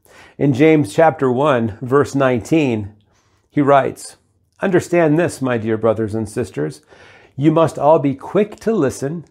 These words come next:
slow to speak, and slow to get angry. Human anger does not produce the righteousness God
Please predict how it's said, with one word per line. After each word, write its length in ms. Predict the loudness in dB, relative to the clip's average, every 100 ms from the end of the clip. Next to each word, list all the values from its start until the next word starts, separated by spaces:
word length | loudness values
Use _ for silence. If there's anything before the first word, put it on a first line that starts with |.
| _ _
slow 440 | -18 -4 2 4
to 100 | 4
speak, 560 | 0 -2 -4 -4 -8 _ _ -10
and 220 | -2 0 -2
slow 400 | -6 2 4 4
to 120 | 2
get 140 | 2
angry. 460 | 0 0 -2 -6 -10 -14 _ _ _ _
Human 460 | -8 2 4 4
anger 400 | 2 2 4 4
does 340 | 4 -2 -8 -6
not 440 | -4 0 0 0
produce 420 | -4 0 -2 -2
the 140 | -4 2
righteousness 720 | 2 2 0 -4 -2 -4 -4
God 460 | -2 2 2 0